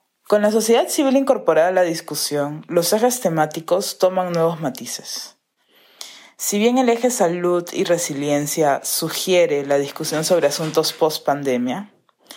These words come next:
¿acaso no es una oportunidad para trabajar en otros problemas de salud pública,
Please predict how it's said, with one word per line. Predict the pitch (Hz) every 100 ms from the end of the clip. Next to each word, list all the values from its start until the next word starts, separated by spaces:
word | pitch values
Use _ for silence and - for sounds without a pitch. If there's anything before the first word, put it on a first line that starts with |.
| - - - _ -
¿acaso | 202 254 262 302
no | 277 233
es | 226 - - _ -
una | 208 208
oportunidad | 208 202 196 180 156 151 156 156 - _
para | 175 165
trabajar | 160 151 139 165 165
en | 170
otros | 170 175 -
problemas | 165 151 156 160 175
de | 165
salud | 160 147 151
pública, | - 165 156 143 143 151 151